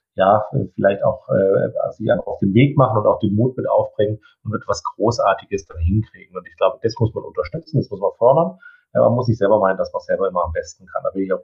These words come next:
sehr dafür, halte ich auch nichts davon, wenn man in der Politik immer allen nur erklärt, äh, wie sie was können, sondern nein, man muss auch mal da die Ideenreichtum und den Wettbewerb um die beste Idee auch gelten lassen. Ich finde nur auch dort wichtig, ist, dass wir bei den Plattformen einigermaßen unabhängig,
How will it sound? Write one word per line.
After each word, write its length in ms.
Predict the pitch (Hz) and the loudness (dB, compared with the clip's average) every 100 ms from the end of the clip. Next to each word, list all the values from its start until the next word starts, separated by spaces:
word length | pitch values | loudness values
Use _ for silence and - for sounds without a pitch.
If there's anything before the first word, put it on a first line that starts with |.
| _ | _
sehr 280 | 92 - 98 | -12 -2 -2
dafür, 380 | 87 - 104 92 | -2 0 0 2
halte 180 | 95 | 0
ich 80 | 92 | 0
auch 100 | 87 | -2
nichts 240 | 87 - - | -4 -12 -6
davon, 320 | - 104 98 | -2 0 0
wenn 220 | 95 92 - - _ | -2 -6 -16 -20 _
man 120 | 107 120 | -2 0
in 80 | |
der 60 | 120 | 0
Politik 460 | - 110 - 135 117 | -2 -6 0 0 2
immer 200 | 107 117 | 2 4
allen 180 | 107 | 6
nur 100 | 113 | 6
erklärt, 380 | 104 - 101 110 | 4 4 4 4
äh, 240 | - 95 98 | 2 0 0
wie 80 | |
sie 140 | 104 98 | 0 2
was 180 | 98 - | 0 2
können, 260 | 113 127 | 2 4
sondern 220 | 110 107 | 4 4
nein, 240 | 117 156 180 | 4 4 2
man 100 | 123 | 2
muss 140 | 135 | 2
auch 140 | 131 113 | 2 4
mal 280 | 113 113 - _ | 4 2 -2 _
da 100 | - | -2
die 180 | 117 135 | 0 0
Ideenreichtum 760 | 117 139 170 139 131 131 - 117 | 2 4 4 6 4 2 -4 -6
und 80 | 113 | -4
den 180 | 110 | 0
Wettbewerb 460 | 113 - 151 127 120 | 2 2 2 2 0
um 100 | 117 | -2
die 80 | 107 | -4
beste 360 | 110 110 - | -4 -4 -8
Idee 300 | 101 101 104 - _ _ | -6 -4 -4 -6 _ _
auch 200 | - 107 | -4 -4
gelten 320 | - 95 - 92 | -2 -2 -2 -6
lassen. 260 | 90 - | -6 -4
Ich 140 | 139 135 | -6 0
finde 180 | 165 135 | 2 4
nur 140 | 123 | 4
auch 160 | 110 - | 4 4
dort 240 | 107 135 | 4 6
wichtig, 400 | 139 - 139 139 _ _ _ _ | 2 0 -4 -8 _ _ _ _
ist, 220 | 110 - | -8 0
dass 200 | 113 - 110 | 2 2 0
wir 360 | 107 104 107 - | 2 4 2 -2
bei 80 | 98 | -2
den 160 | 101 | -2
Plattformen 560 | - 101 - 123 117 - | 0 -2 2 2 2 0
einigermaßen 600 | 107 113 113 104 107 135 | -4 -2 0 0 -2 -6
unabhängig, 640 | 160 165 170 120 107 - | 0 2 2 0 -8 -12